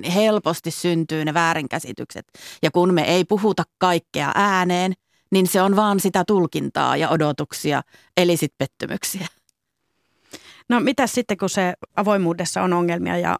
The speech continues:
Speaker 2: on, on puhumattomuutta, niin mikä se lopputulos on?
Speaker 1: No se lopputulos on kyllä hyvin usein se, että me petytään. Me ajaudutaan kauas siitä toisesta, tuntuu, että mä en tunne enää tota ihmistä.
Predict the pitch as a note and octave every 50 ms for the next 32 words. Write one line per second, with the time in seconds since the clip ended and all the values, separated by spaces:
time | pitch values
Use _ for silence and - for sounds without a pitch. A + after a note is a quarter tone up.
0 | - _ - - G3 - - - - - - F#3 F3+ F3 E3+ E3 E3+ - _ -
1 | E3 E3 E3+ E3+ - - D#3 E3+ F3 F#3 F3+ - F3+ E3 F#3 F3+ F3 E3+ - E3
2 | - - - E3+ D#3+ - - - D#3+ - _ _ _ _ _ _ _ _ _ _
3 | _ _ - - B3 A#3 - - F#3+ - A3+ F3 C#3+ - _ - - - - F#3+
4 | G3+ G3 - A3 A3 G#3 A#3 A3+ A3+ A3+ A#3 A3 A3 G#3+ G#3 A3 G#3 A3 G#3 G3+
5 | G3+ - G#3 G3 F#3+ F#3+ F#3 - _ - F#3+ F#3 F#3 - _ _ _ _ _ _
6 | G#3+ A3+ A3 - A#3 - - E3+ D#3+ - - - - - - F#3+ - - _ _
7 | - G3+ - C#3+ F#3 F3+ F3 F3 E3+ F3+ - - F3+ F#3 F3+ - G#3 G3+ G3 F#3+
8 | F#3+ - - F#3 F3 - _ - F3 F3 F3 F3+ E3+ E3 - - F3 - F3+ F3
9 | F3 F3 - F3 E3 D#3+ D#3 - _ - E3+ E3+ E3+ D#3+ D3+ D3+ D3+ D#3+ - _
10 | _ _ _ _ - F3+ E3+ D3+ D3 C#3+ - - B2+ D#3+ D3+ D3 D#3 D3+ - -
11 | - - - - - - D3+ - - F3+ - - -